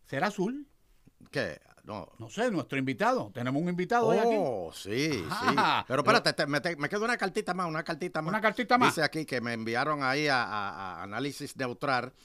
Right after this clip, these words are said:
Speaker 2: Dice,
Speaker 1: Ah.
Speaker 2: "Buenos días para usted y don Junior." Mira, don Junior, te
Speaker 1: Don
Speaker 2: dicen. Eh, Les escribo desde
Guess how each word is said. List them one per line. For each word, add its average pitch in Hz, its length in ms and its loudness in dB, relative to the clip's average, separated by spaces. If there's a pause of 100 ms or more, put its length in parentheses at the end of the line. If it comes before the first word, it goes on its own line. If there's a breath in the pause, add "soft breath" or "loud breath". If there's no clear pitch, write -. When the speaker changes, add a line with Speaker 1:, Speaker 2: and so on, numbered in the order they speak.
(200 soft breath)
Speaker 2:
Dice, 120 260 -2
Speaker 1:
Ah. - 20 -2
Speaker 2:
"Buenos 120 300 -2
días 147 300 2
para 123 200 -2
usted 131 560 0
y 110 140 -2
don 101 260 -4
Junior." 123 340 -2
Mira, 110 260 -4
don 92 380 -8
Junior, 101 480 -8
te - 120 -10
Speaker 1:
Don 117 120 -2
Speaker 2:
dicen. 101 280 -6 (480 soft breath)
Eh, 104 400 -2
Les 107 240 -2
escribo 180 460 0
desde 165 100 2